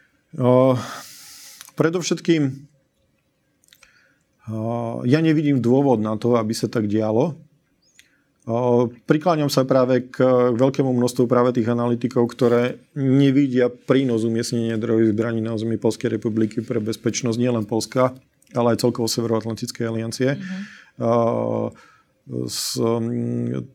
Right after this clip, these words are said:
Speaker 1: o, pred-, už som spomenul vlastne tie dôvody, ktoré ma k tomu vedú, hej, to znamená, že,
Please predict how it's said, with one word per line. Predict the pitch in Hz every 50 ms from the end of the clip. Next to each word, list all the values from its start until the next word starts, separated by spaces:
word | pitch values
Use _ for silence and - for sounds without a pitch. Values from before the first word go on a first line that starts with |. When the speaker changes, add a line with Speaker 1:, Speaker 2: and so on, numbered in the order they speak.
| _ _ _ - -
Speaker 1:
o, | - - - - 65 - 117 110 -
pred-, | - 123 123 - - -
už | 147 139
som | - 147 135
spomenul | 135 139 135 135 139 131 123 120
vlastne | 120 123 - 123 117
tie | 120
dôvody, | 113 110 120 117 123 117 110 110
ktoré | - - - 131 113
ma | 113
k | - -
tomu | 120 113 110
vedú, | 107 113 110 113 107
hej, | 110 110 107
to | 113 107
znamená, | 110 117 113 110 110 110 113 107
že, | 107 117 110 104